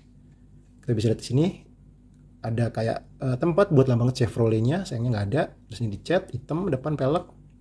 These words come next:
lumayan bagus juga depannya, not bad. Kiri juga bagus, seperti yang gue bilang, dicat pelek ini sangat bagus ya.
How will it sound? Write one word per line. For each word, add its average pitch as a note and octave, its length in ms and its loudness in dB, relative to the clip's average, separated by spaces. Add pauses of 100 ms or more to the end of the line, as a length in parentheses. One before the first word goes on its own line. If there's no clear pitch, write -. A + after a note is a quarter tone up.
(520)
lumayan A2 240 0
bagus A2 160 -4
juga C3 240 0
depannya, B2+ 320 -2 (160)
not A2 160 -6
bad. E3+ 240 0 (1400)
Kiri C3 160 -4
juga A#2 160 4
bagus, G#2+ 320 -2
seperti A#2+ 240 0
yang G#2+ 80 0
gue G#2+ 80 0
bilang, D#3+ 320 2 (160)
dicat A#2 400 -6
pelek G#2 320 -4
ini D3 80 -4
sangat A2+ 160 -4
bagus G#2+ 320 -2
ya. D#3+ 80 -10